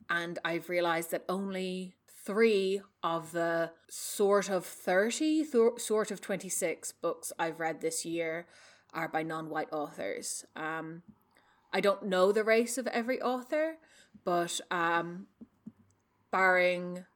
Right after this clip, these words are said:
the author of House of Leaves is Jewish, the Robin Wall Kimmerer, of course, is Native American, First Nations, and the book by Nick Stone,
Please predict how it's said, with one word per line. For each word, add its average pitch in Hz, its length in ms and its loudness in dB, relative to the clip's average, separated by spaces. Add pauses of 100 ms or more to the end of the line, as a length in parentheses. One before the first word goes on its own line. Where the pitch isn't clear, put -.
(120)
the 175 280 2
author 196 380 -2
of 165 760 -2
House 175 220 -4
of 160 120 -6
Leaves 247 340 -2
is 175 160 -6
Jewish, 233 580 0
the 180 320 -2 (280)
Robin 190 400 2
Wall 175 220 0
Kimmerer, 226 640 2
of 220 140 -12
course, 175 320 -4
is 156 180 -8
Native 175 400 -6
American, 202 640 -4
First - 300 -12
Nations, 196 640 -6 (500)
and 165 640 -2 (200)
the 160 540 -2 (560)
book - 440 -2 (220)
by 165 640 -2
Nick 175 300 -6
Stone, 175 560 -2